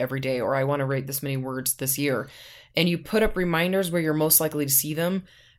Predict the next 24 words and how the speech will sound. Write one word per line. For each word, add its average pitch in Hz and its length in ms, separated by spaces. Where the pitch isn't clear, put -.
or, 147 540
like, 156 300
at 147 100
times 147 340
when 143 140
you'd 135 160
most 135 220
likely 131 220
to 131 80
be, 131 400
to 127 340
get 135 180
distracted, 143 760
like 139 160
on 123 80
the 120 60
fridge, 117 340
you 117 80
know, 123 180
or 127 420
on 131 100
your 123 120
computer 131 440
monitor, 127 460